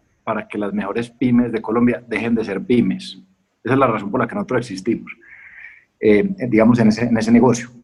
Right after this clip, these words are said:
Yo creo que son tres cositas como las que yo he identificado. Eh. La primera, uno la tiene que creer,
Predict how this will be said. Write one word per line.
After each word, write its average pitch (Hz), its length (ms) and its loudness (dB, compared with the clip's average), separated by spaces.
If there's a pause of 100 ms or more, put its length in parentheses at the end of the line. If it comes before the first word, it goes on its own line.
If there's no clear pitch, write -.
(120)
Yo 113 140 2
creo 135 100 2
que 113 340 2
son 110 200 -4
tres 139 160 -4
cositas 135 520 -2
como 117 200 -4
las 107 120 -4
que - 120 -8
yo 110 80 0
he 113 40 2
identificado. 110 600 0
Eh. 98 140 -2
La 101 120 -6
primera, 131 440 2 (300)
uno 123 140 4
la 120 140 2
tiene 113 160 -4
que 143 140 -4
creer, 135 340 -4